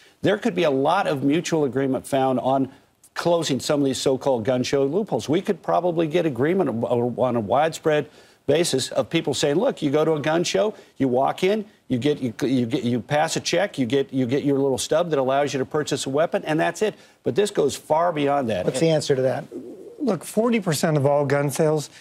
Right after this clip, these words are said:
Speaker 3: currently don't go through background checks. The background checks have stopped two million people from getting, uh, from getting guns they shouldn't get, but we know there's loopholes all over the place.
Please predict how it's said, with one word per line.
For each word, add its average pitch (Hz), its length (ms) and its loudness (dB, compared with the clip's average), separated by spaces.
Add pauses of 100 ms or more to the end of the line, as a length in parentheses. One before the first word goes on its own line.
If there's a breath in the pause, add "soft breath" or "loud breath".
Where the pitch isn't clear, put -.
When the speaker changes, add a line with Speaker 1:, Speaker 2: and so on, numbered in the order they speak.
(100 loud breath)
Speaker 3:
currently 190 340 0
don't 156 200 0
go 156 100 0
through 151 160 0
background 165 400 -2
checks. - 280 -10 (380 loud breath)
The 208 240 0
background 180 380 0
checks - 220 -4
have 147 100 -6
stopped 120 260 -4
two - 180 -2
million 185 360 2
people 151 320 0
from 143 220 0
getting, 139 400 2 (300 loud breath)
uh, 147 580 0
from 160 220 -2
getting 143 220 2
guns 143 220 0
they 139 100 4
shouldn't 147 320 0
get, 143 240 0 (220 loud breath)
but 202 100 0
we 185 120 2
know 202 120 2
there's 185 160 0
loopholes 185 400 0
all 175 200 2
over 254 140 -2
the 165 100 -6
place. - 280 -8